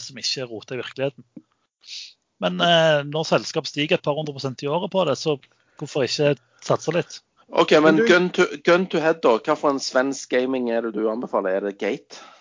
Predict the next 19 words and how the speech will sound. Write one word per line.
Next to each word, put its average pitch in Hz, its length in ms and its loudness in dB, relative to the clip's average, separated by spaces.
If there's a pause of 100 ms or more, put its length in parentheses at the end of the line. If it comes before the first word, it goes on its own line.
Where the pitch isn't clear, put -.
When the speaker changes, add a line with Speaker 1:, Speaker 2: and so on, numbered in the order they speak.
(220)
Speaker 1:
Gate - 400 -2 (160)
er 180 80 0
det 165 80 4
jeg 165 80 0
har 151 80 -4
tatt 127 80 0
Speaker 2:
Gate, 123 160 -2
Speaker 1:
nå. 123 80 -2
Speaker 2:
ja. - 640 -16
Ok. - 140 -8
Speaker 1:
Gate. - 340 -18 (460)
Og 185 560 4 (240)
der 196 160 4
sitter 185 320 -2
man 151 160 -2
til 151 160 -4
neste 139 480 -2
kjøp 139 320 -6
kommer. 135 320 -8